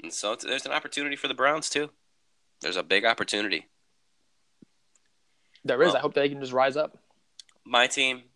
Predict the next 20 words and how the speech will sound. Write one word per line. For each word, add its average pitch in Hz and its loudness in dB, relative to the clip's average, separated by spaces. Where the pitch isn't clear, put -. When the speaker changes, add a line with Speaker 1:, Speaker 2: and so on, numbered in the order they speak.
Speaker 1:
I 104 6
was 110 -2
carried 101 -4
by 92 2
Lamar 90 0
Jackson. 87 -4
Thirty 113 -4
points. - -8
And 90 -8
he's, 85 -8
he's 123 -6
had 131 2
a 87 0
great 92 -6
start - -4
to 92 -10
the - -16
season. - -12
Speaker 2:
He 151 -4
has. 160 -2